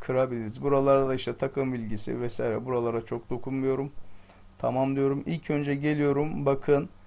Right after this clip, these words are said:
sınır kullan demişim. Sınırı maviyle solla tıkladım.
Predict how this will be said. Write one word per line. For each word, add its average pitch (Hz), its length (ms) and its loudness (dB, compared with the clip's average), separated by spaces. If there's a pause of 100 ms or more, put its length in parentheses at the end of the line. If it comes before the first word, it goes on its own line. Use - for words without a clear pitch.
(300)
sınır 151 340 0
kullan 139 380 4
demişim. 120 480 -2 (360)
Sınırı 143 580 0 (600)
maviyle 139 580 8
solla 135 440 2
tıkladım. 127 480 -2